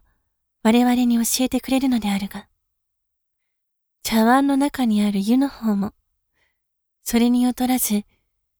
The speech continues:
いろいろの重大な物理法則を、毎日我々に示している。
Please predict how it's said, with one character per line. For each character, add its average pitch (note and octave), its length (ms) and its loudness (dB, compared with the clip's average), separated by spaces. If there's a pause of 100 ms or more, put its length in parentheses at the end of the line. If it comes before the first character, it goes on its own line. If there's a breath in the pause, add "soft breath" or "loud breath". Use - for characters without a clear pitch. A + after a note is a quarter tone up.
(120)
い G#3 140 2
ろ B3+ 140 4
い C#4 60 4
ろ C4+ 120 2
の C4 140 2
重 A#3+ 240 -2
大 C4 200 0
な B3+ 240 0 (460)
物 A#3+ 260 0
理 C#4 120 0
法 C#4+ 180 -2
則 - 400 -8
を、 A3+ 40 -14 (1400)
毎 C#4+ 200 4
日 C4 300 -2
我 G#3+ 220 0
々 A#3+ 100 2
に A#3 220 2
示 A3+ 320 0
し - 40 -6
て - 140 -8
い G#3+ 80 -6
る。 - 140 -20